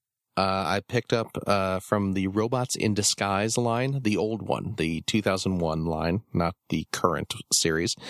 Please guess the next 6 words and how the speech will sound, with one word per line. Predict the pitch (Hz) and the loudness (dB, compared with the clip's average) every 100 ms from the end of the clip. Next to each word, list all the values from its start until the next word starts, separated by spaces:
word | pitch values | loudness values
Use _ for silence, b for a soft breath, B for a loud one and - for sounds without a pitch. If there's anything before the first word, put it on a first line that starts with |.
| B B B B - | B B B B 0
Uh, | 110 107 107 | 0 2 0
I | - 104 - | 0 -2 0
picked | 92 - | -2 0
up, | 92 - - | 0 0 -2
uh, | - 110 113 | 0 0 0
Megatron, | 120 220 - 117 - | -2 -2 -2 -2 -4